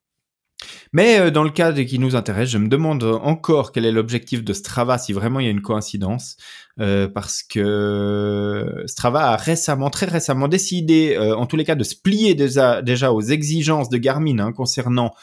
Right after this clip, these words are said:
euh, le, les,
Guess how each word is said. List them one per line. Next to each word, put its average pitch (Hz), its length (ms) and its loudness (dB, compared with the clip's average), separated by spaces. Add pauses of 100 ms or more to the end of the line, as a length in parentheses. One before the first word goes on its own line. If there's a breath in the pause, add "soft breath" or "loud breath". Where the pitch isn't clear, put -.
(380 loud breath)
euh, 113 400 2
le, 107 560 0
les, 104 1080 -6